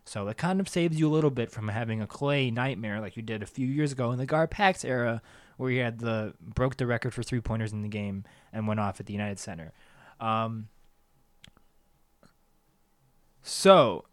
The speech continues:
I just looked up Draymond Green, and it looks like he's doubtful versus the Bucks and the Bulls. So that's gonna hurt the <laughs> Warriors bad. Um, not only, 'cause also the Warriors have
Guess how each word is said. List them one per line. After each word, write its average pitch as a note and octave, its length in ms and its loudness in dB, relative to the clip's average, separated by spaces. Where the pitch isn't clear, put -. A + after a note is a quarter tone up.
I B2+ 120 0
just E3 160 4
looked F3 160 6
up D3+ 100 6
Draymond C3+ 360 4
Green, A2+ 240 0
and A#2 180 -6
it A#2 80 -4
looks D3 180 -2
like C#3+ 140 4
he's C3+ 140 2
doubtful B2 380 2
versus A2 280 -4
the A2+ 80 -4
Bucks G#2 400 -4
and C#3 180 0
the A#2 60 -2
Bulls. F#2 300 -6
So - 200 -10
that's A2 140 -8
gonna B2 140 -4
hurt B2 120 -4
the - 60 -2
<laughs> - 80 0
Warriors G2 360 -4
bad. G#2+ 540 -12
Um, G#2 300 -4
not A#2+ 160 4
only, C#3+ 300 0
'cause - 260 -4
also D#3 400 4
the C3+ 80 2
Warriors G#3 480 2
have D#3 340 2